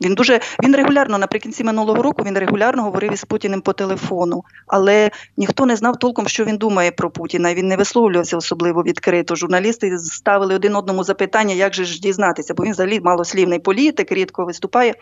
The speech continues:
І ось наприкінці минулого року на прес-конференції він сказав, що як Європа на сьогоднішній день, на жаль, не може без Росії, без російського газу.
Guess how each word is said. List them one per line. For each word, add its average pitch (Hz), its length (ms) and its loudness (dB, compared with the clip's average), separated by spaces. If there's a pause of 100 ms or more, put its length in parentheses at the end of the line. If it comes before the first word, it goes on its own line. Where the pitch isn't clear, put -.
(260)
І 254 40 2
ось 254 140 4
наприкінці 254 500 0
минулого 208 440 2
року 202 400 0 (340)
на 190 260 2
прес-конференції 233 1000 0
він 190 340 -6
сказав, 180 520 0
що 170 440 -8
як 170 200 -6 (140)
Європа 196 580 2
на 170 120 0
сьогоднішній 165 640 -4
день, 233 220 2
на 170 120 0
жаль, 208 220 2 (180)
не 196 120 -4
може 160 280 -2
без 165 180 -2
Росії, 247 420 0
без 165 200 0
російського 156 560 0
газу. 233 420 2